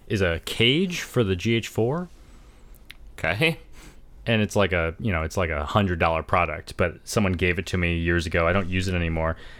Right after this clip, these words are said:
Speaker 1: And I realized I could just take the cage apart, all four sides, and I just took the bottom piece of the cage 'cause it's a really lightweight piece of metal and it has holes in it, and, like, quarter inch screws can go through it.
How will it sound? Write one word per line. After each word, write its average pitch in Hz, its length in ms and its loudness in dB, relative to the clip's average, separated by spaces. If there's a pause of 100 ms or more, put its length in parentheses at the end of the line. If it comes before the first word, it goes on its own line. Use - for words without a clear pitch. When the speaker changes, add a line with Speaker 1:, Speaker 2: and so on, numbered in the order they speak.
(100)
Speaker 1:
And 123 120 2
I 131 40 6
realized 151 300 4
I 123 60 0
could 107 100 -4
just 104 160 -6
take - 320 -2
the 104 80 0
cage 117 340 -2
apart, 87 720 -4 (260)
all 95 240 -2
four 95 340 -2
sides, 82 720 -2 (640)
and 87 360 -2 (200)
I 117 60 0
just 117 140 -4
took 156 140 -4
the 107 80 2
bottom 101 520 2
piece - 340 -2
of 95 80 -4
the - 60 -8
cage - 360 -4
'cause 117 120 0
it's 110 100 -4
a 139 60 2
really 151 260 2
lightweight 104 640 0
piece - 220 -2
of 87 100 -4
metal 117 300 4
and 107 140 -2
it 95 80 -4
has 98 600 -2 (760)
holes 135 360 4
in 82 100 -6
it, - 160 -12
and, - 80 -10
like, 87 200 -8
quarter 90 360 2
inch - 460 -6 (260)
screws - 800 -4 (260)
can 92 140 0
go 78 120 -2
through 90 220 -6
it. - 160 -10